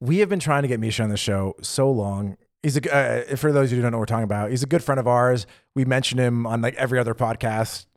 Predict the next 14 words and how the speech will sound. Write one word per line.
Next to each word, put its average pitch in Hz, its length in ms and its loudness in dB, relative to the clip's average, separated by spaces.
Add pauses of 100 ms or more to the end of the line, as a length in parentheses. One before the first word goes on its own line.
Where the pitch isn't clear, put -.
and 120 440 0 (320)
we 139 80 2
have 139 140 0
asked 131 300 0
him 123 120 -2
several 127 560 0
times, 113 640 -2
and 120 320 -2
he, 131 80 -2 (180)
and 143 160 -2
we're 143 100 2
like, 131 160 2
"Well, 151 80 -4
you, 160 100 -4